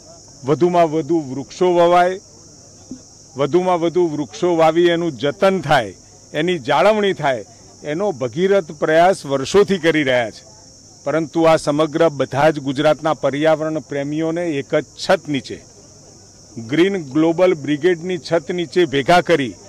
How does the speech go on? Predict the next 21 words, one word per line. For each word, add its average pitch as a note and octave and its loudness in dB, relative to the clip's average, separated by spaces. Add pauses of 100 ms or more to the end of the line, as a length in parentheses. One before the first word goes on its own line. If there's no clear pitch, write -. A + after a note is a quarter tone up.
(1000)
એક F#3+ 2
સંયુક્ત F#3 0
કોમ્પ્રિહેન્સિવ E3+ 0 (460)
આખા F3 2
ગુજરાતમાં E3 4
અભિયાન C#3+ 2
ઉપાડ્યું E3 4
છે. F3 -2 (760)
વર્ષોથી F3 2 (360)
અલગ D#3+ 2
અલગ F3 2 (140)
કામ D#3+ 2
કરતા F3 2
બધા D3 2
જ D#3+ -6
ગ્રીન D#3+ -2
કમાન્ડો E3 0
આજે E3 4 (220)
એક G3+ 6
છત - 0
નીચે D3+ -2